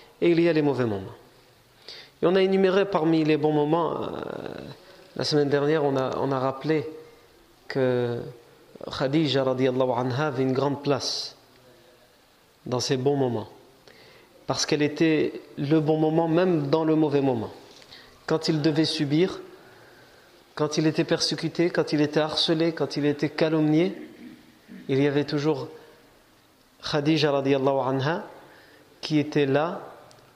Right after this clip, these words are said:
pour le soutenir, pour le réconforter, pour lui remonter le moral.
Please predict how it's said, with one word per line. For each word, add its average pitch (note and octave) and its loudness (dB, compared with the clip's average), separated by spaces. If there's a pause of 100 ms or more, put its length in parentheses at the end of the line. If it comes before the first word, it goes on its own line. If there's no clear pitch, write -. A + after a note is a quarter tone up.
(180)
pour C#3 0
le C#3+ 4
soutenir, C3+ -2 (760)
pour C#3+ 2
le D3 2
réconforter, C#3+ -2 (640)
pour D3+ -2
lui C#3+ 0
remonter D#3 0
le C#3 2
moral. A2 0